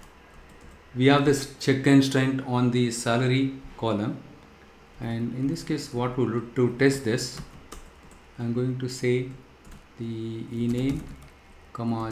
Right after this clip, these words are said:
job, comma, M G R, comma, hire date, hire date, comma, salary is, let's say, no, I'm going to give some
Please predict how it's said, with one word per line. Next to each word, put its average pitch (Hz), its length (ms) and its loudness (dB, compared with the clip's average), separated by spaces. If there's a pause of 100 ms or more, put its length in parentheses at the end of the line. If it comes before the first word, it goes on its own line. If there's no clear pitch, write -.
job, 120 440 -4
comma, 113 500 -6
M 113 180 -4
G 117 160 -2
R, 117 220 -2 (100)
comma, 107 560 -6
hire 123 280 -4
date, 117 380 -8 (1500)
hire 117 180 -4
date, 120 300 -6
comma, 110 500 -8 (720)
salary 127 580 2
is, - 460 -4
let's 123 220 -4
say, 120 80 -4
no, 117 120 -2
I'm 120 140 -2
going 120 200 -2
to 117 120 -4
give 117 200 -2
some 120 360 -6